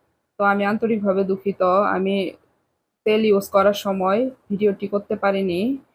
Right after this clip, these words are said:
তো আপনারা অবশ্যই ওয়ান থার্ড কাপ তেল ইউজ করবেন। তো এরই মাঝে আমার ফেটানো হয়ে গিয়েছে। আমি সাত ইঞ্চি মোল্ডে বেকিং পেপার বিছিয়ে দিয়েছি এবং অয়েল ব্রাশ করে নিয়েছি।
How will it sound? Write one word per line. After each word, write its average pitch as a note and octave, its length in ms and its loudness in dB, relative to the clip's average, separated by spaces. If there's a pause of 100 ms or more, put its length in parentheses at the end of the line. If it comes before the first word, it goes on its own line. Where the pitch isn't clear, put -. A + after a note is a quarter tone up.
(320)
তো F#3+ 80 4
আপনারা A3 380 2
অবশ্যই G3 380 0
ওয়ান F#3+ 160 0
থার্ড G3 220 -4
কাপ F#3+ 140 -4 (140)
তেল G3+ 200 -2 (340)
ইউজ F#3 320 -2
করবেন। F3+ 440 2 (680)
তো - 60 2
এরই G3+ 200 4
মাঝে G#3 260 0
আমার F#3+ 200 0
ফেটানো G#3 360 -2
হয়ে F#3+ 260 2
গিয়েছে। F#3+ 460 0
আমি F3+ 260 -2 (840)
সাত G#3+ 300 2
ইঞ্চি G#3 380 2
মোল্ডে G3 580 4 (600)
বেকিং G3 320 -2
পেপার G3+ 420 2 (580)
বিছিয়ে G3 440 0
দিয়েছি G3 460 0
এবং F3+ 240 0
অয়েল F#3 180 2
ব্রাশ F#3 260 0
করে G3 220 0
নিয়েছি। F#3 420 -2